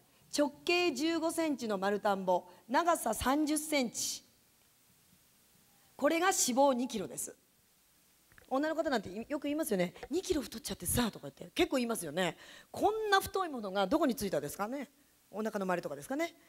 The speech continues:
結構いっぱいついてるってことですよね。で、A子さんはなんとこの、この丸田んぼが二本半も体から消えたんですよ。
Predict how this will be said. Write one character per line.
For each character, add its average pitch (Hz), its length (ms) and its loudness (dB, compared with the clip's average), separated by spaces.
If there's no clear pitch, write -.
結 381 120 -2
構 349 80 0
い - 20 -2
っ - 20 -2
ぱ 285 120 4
い 277 40 2
つ 240 100 -2
い 320 60 2
て - 120 0
る 214 80 -2
っ - 20 -8
て 202 100 -6
こ 185 100 -6
と 170 80 -10
で 160 80 -8
す - 80 -6
よ 240 80 -2
ね。 285 240 2
で、 320 240 8
A 381 160 4
子 320 100 2
さ 220 200 2
ん 214 100 -2
は 254 240 4
な 294 140 2
ん 262 100 0
と - 300 2
こ 285 120 2
の、 339 240 6
こ 311 140 2
の 339 120 4
丸 285 240 6
田 294 140 4
ん 277 40 -2
ぼ 269 80 4
が 233 120 2
二 214 180 0
本 370 280 4
半 359 260 0
も 247 340 6
体 311 280 4
か 302 80 2
ら 311 100 2
消 - 200 -2
え 302 40 -2
た 302 120 0
ん 240 60 -6
で 185 80 -6
す - 100 -8
よ。 151 120 -6